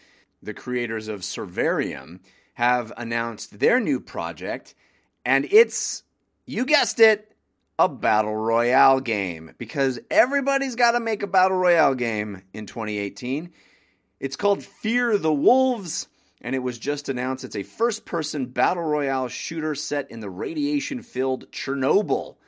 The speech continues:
So very much in the wheelhouse if you've played Stalker or Survarium. Radiation is always a big part of those games. We don't know a lot more details about Fear the Wolves, but we do know it has been in development for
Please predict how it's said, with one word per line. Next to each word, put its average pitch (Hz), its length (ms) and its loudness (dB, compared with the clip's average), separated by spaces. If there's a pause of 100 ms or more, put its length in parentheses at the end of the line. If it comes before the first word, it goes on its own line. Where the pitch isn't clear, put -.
(300)
So - 160 -8
very 123 180 -2
much 131 240 0
in 131 240 -2
the 123 80 -2
wheelhouse 110 840 -2
if 101 180 -12
you've 104 180 -14
played 107 320 -6
Stalker 104 600 -6
or 92 180 -8
Survarium. 104 920 -4 (380)
Radiation 147 800 2
is 113 320 -8
always 113 340 -2
a 107 40 -8
big 98 240 -12
part 110 340 -4
of 90 180 -12
those 104 360 -4
games. 143 540 -8 (340)
We 151 100 2
don't 175 220 0
know 175 220 4
a 135 120 2
lot 143 400 0
more 160 300 -2
details 120 840 -6
about 87 460 -4
Fear 101 460 -6
the 90 120 -10
Wolves, 90 500 -8
but 110 140 -8
we 113 120 -10
do 135 180 -2
know 135 160 0
it 120 80 -4
has 110 160 -12
been 104 280 -10
in 117 140 -12
development 107 560 -8
for 95 380 -8